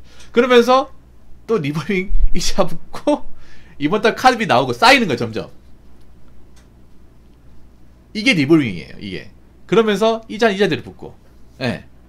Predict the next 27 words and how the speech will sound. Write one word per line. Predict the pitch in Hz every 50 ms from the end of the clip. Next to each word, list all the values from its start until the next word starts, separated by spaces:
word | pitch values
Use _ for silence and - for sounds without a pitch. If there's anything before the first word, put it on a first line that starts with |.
| _ _ - - - - _
희망 | - - 294 285 262 185 -
고분이죠, | 104 101 120 110 95 90 90
이게. | 80 - - 71 60 - - - _ - - - - - _ _ - - - - _ - - -
그런 | - - 220 262 254
사람들 | 240 262 240 170 165
꽤 | - 233
많다는 | 165 104 - 151 196 190 165 131
거야. | 107 92 -
지금 | - 180 139
우리나라에서 | 123 139 190 214 320 175 320 - 214 226 240 - - - - - _ _ _ _ - _ - - -
카드 | - - 262 262 262 247
리볼빙으로 | 170 - 139 156 156 180 180 147 139
쌓인 | - 156 160 165 135
빚이 | 117 - - 156 110 78 - - - - - -
팔 | - - 254 240
조입니다, | - 220 135 120 -
팔 | - 120 92 -
조. | - 67 - - _ _ - - - - - - - - - - - - - - _ - - _ _ _ _ _ _ _ _ - - _ - - - _ _ _ - - - - - - - - - - - - - - - - - - - - - - - - - - - -
정상적으로 | - - 170 220 254 240 269 269 269 240 247 233 214 208 185 165
기본 | - - 147 185 208 190
경제관념이 | - 143 127 139 180 196 226 233 233 180 139
있으면 | 135 - - 202 165 147
쓰면 | - - 269 269 254
안 | 113 95 98
되는 | 113 135 151 143 120
거야. | 85 78 78 -
근데 | - 196 226 233 262 240 143 92 80 -